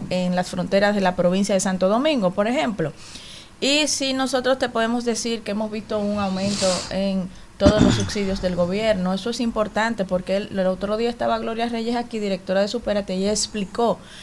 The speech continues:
que eso impide que esos ciudadanos que acabamos de salir de una pandemia y tal, no caigan en situaciones de pobreza. Y como esos programas ya se han orientado a que sean un instrumento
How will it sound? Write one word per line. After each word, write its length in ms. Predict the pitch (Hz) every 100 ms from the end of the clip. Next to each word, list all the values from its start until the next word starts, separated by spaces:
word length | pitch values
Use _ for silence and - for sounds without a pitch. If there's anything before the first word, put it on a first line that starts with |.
| - -
que 120 | 202
eso 160 | 202
impide 440 | 247 233 226 214 220
que 240 | - 214
esos 240 | 220 269 269
ciudadanos 680 | 269 254 247 214 190 202 - - - - - -
que 100 | 214
acabamos 640 | 208 220 226 240 240 285
de 100 | 294
salir 280 | 277 269 269
de 80 | 269
una 180 | 254 254
pandemia 420 | 254 254 254 254
y 20 |
tal, 220 | 240 214 220
no 160 | 233 -
caigan 420 | 240 233 202 190
en 80 | 185
situaciones 520 | 185 175 185 185 185
de 100 | 202
pobreza. 600 | 190 170 151 135 - 175 -
Y 180 | 262 285
como 340 | - 254 254
esos 200 | 254 254
programas 540 | 262 254 240 214 233 202
ya 180 | 202 208
se 160 | 240
han 200 | 220 220
orientado 640 | 226 233 208 220 202 180 180 - - - -
a 160 | 214
que 300 | 220 226 240 - -
sean 320 | - 208 226
un 160 | 240
instrumento 640 | 247 254 247 220 202 208